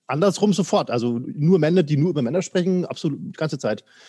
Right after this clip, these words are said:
Aber nur Frauen, die nur über Frauensachen oder zumindest nicht über Männer sprechen, zumindest kaum. Und, äh,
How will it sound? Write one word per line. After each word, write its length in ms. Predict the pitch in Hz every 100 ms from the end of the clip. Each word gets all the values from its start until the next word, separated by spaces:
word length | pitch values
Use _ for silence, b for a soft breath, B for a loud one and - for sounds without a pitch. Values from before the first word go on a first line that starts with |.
| B B B
Aber 360 | 113 117 107 -
nur 180 | 139 160
Frauen, 280 | - 135
die 80 | 156
nur 180 | 131 156
über 120 | 143
Frauensachen 580 | 135 110 127 165 170 165
oder 440 | 135 123 117 110 107
zumindest 260 | - 139 170
nicht 140 | 151
über 100 | 120
Männer 220 | 104 117
sprechen, 360 | - 151 165 170 b b b b _ _ _ _ _
zumindest 380 | - 147 180 -
kaum. 300 | - 92 - _ _ _ _ _ _ - _ _ _
Und, 420 | 123 113 - -
äh, 320 | 113 104 98